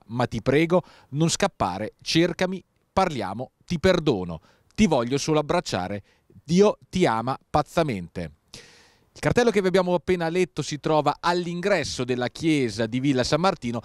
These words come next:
ed è un messaggio preciso rivolto a certi ragazzi che hanno gravitato attorno al quartiere negli ultimi giorni e che sono stati protagonisti di un episodio davvero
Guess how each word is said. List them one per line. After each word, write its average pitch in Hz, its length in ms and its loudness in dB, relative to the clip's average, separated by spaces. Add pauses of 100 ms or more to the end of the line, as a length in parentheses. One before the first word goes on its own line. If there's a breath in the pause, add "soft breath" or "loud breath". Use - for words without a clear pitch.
(120 loud breath)
ed 185 180 2
è 220 40 8
un 220 100 6
messaggio 147 680 -2
preciso 123 680 -4
rivolto 127 680 0
a 135 180 2
certi 165 640 -2
ragazzi 127 840 -2 (240 loud breath)
che 156 120 -2
hanno 147 180 -2
gravitato 151 640 -4
attorno 139 320 -6
al 131 80 -6
quartiere 135 460 -4
negli 139 220 -2
ultimi 160 320 -2
giorni 120 260 -2
e - 20 -2
che 156 120 -4
sono 185 180 -2
stati 175 400 0 (340 loud breath)
protagonisti 190 600 0
di 165 80 -6
un 165 60 -2
episodio 156 460 2
davvero 147 460 4